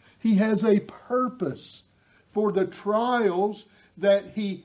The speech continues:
brings. I used to be careful to always say the trials that he allows in our lives.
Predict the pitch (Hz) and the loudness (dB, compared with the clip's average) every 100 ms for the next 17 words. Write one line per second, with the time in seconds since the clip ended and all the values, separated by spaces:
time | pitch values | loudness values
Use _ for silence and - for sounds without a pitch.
0 | - 151 214 254 254 160 147 233 214 180 | -12 -2 2 2 0 -2 -4 -4 -2 0
1 | 262 285 - 208 202 202 - 240 233 202 | 2 0 -2 -4 -4 -4 -4 -2 -2 -4
2 | 185 - 175 220 208 202 - 214 202 175 | -6 -8 -4 -4 -2 -4 -4 0 0 0
3 | - - 190 - 190 220 233 233 208 190 | -4 -6 -4 -4 -4 -2 -2 0 -2 -2
4 | 196 190 - 208 202 - 165 160 196 190 | -4 -4 -4 -6 -6 -4 -4 -2 0 0
5 | 131 110 - - _ _ _ _ - 170 | -2 -10 -20 -20 _ _ _ _ -6 -4
6 | 151 139 123 123 - | -4 -4 -8 -12 -16